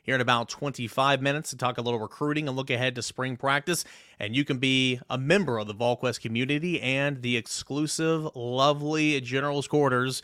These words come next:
with a simple fee of twenty-nine ninety-nine, uh, for a yearly subscription. Hope to get a special guest on the show here in just about any minute, so stay put. But until then,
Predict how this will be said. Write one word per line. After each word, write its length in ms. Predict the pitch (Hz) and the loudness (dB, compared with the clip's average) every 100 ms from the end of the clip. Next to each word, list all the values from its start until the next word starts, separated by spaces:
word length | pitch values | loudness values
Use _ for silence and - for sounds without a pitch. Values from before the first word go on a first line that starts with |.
| - - _ - | -12 -20 _ -10
with 160 | 107 107 | -6 -4
a 40 | |
simple 240 | 131 117 | -4 -4
fee 180 | 117 127 | -2 -2
of 60 | 110 | -2
twenty-nine 640 | - 127 127 123 120 117 | -2 -2 0 2 0 0
ninety-nine, 840 | 117 120 120 117 117 117 117 120 - | -2 -4 -4 -4 -2 -2 -2 -2 -2
uh, 180 | 117 110 | -2 -2
for 300 | - 123 120 | -2 0 2
a 60 | |
yearly 440 | 113 117 120 120 117 | 0 -2 -2 -2 -4
subscription. 600 | - 107 - 127 - 95 | -6 -10 -4 -4 -4 -4
Hope 220 | 139 170 | -2 -2
to 100 | 160 | -4
get 220 | 143 147 | 0 2
a 100 | 143 | 2
special 380 | 120 - 151 151 | 0 -2 -2 -2
guest 280 | 135 143 135 | 0 -2 0
on 140 | 139 | -2
the 60 | 127 | -2
show 300 | - 139 135 | -2 -2 -2
here 440 | 120 143 147 143 - - _ - | 0 0 2 0 -2 -20 _ -4
in 180 | 117 107 | -2 0
just 260 | 143 143 | -2 0
about 320 | 131 131 131 - | 2 4 2 2
any 220 | 139 127 | 0 2
minute, 300 | 120 139 143 | 2 0 -2
so 160 | - 135 | -2 -2
stay 280 | - 127 | 0 -2
put. 320 | 117 - 160 135 | 0 0 0 2
But 120 | 131 | -2
until 260 | 120 151 | 0 -2
then, 340 | 143 151 165 | 2 2 2